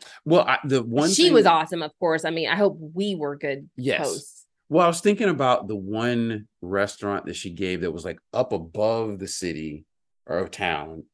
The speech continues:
Speaker 1: And she was like, you know, you kinda drive, you
Speaker 2: Oh,
Speaker 1: know, you
Speaker 2: yeah,
Speaker 1: either
Speaker 2: yeah, yeah, yeah,
Speaker 1: drive
Speaker 2: yeah.
Speaker 1: or I, I don't d-, I don't know if you could dare run up, <laughs> up there to have food.
Speaker 2: She, Kara had ten
Speaker 1: Yeah.
Speaker 2: restaurant recommendations. Um, one of them was the,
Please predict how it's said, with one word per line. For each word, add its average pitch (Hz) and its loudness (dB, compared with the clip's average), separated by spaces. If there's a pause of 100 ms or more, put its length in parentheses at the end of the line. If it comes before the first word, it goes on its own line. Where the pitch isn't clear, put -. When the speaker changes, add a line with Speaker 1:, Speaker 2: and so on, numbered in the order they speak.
(180)
Speaker 1:
And 98 -8
she 104 -10
was 101 -8
like, - -10
you 127 -2
know, 107 0
you 92 -4
kinda 107 -2
drive, 127 4
you 123 0
Speaker 2:
Oh, 120 4
Speaker 1:
know, 113 -2
you 110 -6
Speaker 2:
yeah, 113 0
Speaker 1:
either 113 -4
Speaker 2:
yeah, 107 -2
yeah, 104 -2
yeah, - -4
Speaker 1:
drive 120 2
Speaker 2:
yeah. 104 -4
Speaker 1:
or 90 -4 (480)
I, 87 -4
I 107 -2
don't 104 -2
d-, 101 -4
I - -2
don't 101 -2
know 98 -2
if 85 -8
you 87 -14
could 67 -14
dare 85 -4
run 87 -6
up, 78 -14 (120)
<laughs> 135 -2
up 262 8
there 254 6
to - -12
have - 6 (200)
food. - 4
Speaker 2:
She, 330 4 (100)
Kara 359 8
had 254 0 (300)
ten 294 4 (100)
Speaker 1:
Yeah. 127 6 (200)
Speaker 2:
restaurant 226 0
recommendations. 190 -2 (340)
Um, 202 4
one 226 0
of 262 2
them 214 4
was 196 2
the, 185 -6